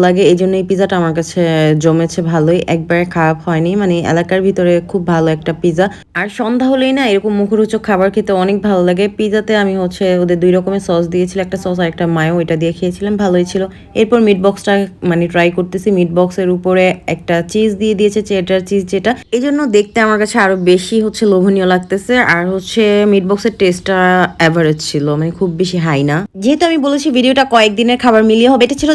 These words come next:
তার পরের দিন। ওই দিন হচ্ছে জিম করার পর আমার প্রচুর ক্ষুধা লাগছে, তো আমি আর আমার জিম বাড়ি মিলে আমরা চলে গেছিলাম। আমরা প্রায়, তোমরা রিসেন্ট যারা ভিডিও দেখো তারা জানো, এই ফুডটা আমরা ট্রাই করি। এটা এত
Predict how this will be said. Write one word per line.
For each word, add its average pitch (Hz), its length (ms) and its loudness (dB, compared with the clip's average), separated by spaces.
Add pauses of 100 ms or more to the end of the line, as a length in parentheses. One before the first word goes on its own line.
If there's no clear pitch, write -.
তার 247 160 2
পরের 220 300 6
দিন। 247 80 2 (140)
ওই 214 140 8
দিন 233 160 2
হচ্ছে 226 220 0 (300)
জিম 202 140 2 (120)
করার 196 240 4 (200)
পর 196 200 4 (180)
আমার 185 180 0 (100)
প্রচুর 202 260 0 (100)
ক্ষুধা 208 260 2
লাগছে, 185 320 -2 (240)
তো 180 60 2 (200)
আমি 165 240 0
আর 165 100 0
আমার 165 220 -2
জিম 170 200 0
বাড়ি 165 140 0 (100)
মিলে 165 220 0
আমরা 165 200 0
চলে 180 200 2
গেছিলাম। 185 280 0 (100)
আমরা 180 120 2 (100)
প্রায়, 185 240 4 (120)
তোমরা 185 200 2 (220)
রিসেন্ট 180 260 -2
যারা 180 220 4
ভিডিও 180 260 2
দেখো 180 220 0
তারা 165 220 2
জানো, 165 200 0 (220)
এই 202 120 6
ফুডটা 175 280 -4
আমরা 165 200 0
ট্রাই 165 180 4 (120)
করি। 185 120 6 (180)
এটা 196 140 4 (220)
এত 180 140 -2